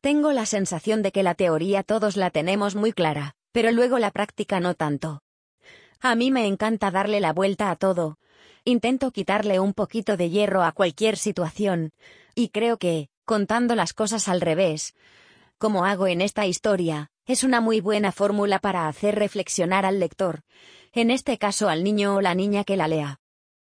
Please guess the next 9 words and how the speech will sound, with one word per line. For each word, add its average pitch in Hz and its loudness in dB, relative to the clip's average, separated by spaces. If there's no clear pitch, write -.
El 233 2
libro 262 2
cuenta 208 -2
con 196 0
las 185 -2
ilustraciones 208 -2
de 208 0
Paola 190 2
Molano, 170 0